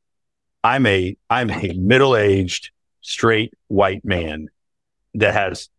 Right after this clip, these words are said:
you know, two parents that are college educated and, and married.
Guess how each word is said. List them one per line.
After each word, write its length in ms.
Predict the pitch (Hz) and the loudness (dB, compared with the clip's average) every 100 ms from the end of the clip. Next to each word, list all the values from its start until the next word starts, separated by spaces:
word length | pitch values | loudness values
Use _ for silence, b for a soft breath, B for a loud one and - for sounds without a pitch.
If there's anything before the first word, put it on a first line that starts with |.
| - | 0
you 80 | |
know, 260 | 98 87 98 _ - - _ | 2 0 -4 _ -20 -20 _
two 140 | - 147 | -2 0
parents 500 | 147 123 127 120 - | 0 0 0 0 0
that 100 | 104 | -2
are 60 | |
college 320 | 95 110 110 | 0 0 2
educated 500 | 104 95 - 107 110 | 0 0 -2 0 0
and, 240 | 95 92 104 | 0 -2 -4
and 160 | 110 98 | 0 2
married. 460 | 104 104 101 95 | 4 2 0 -2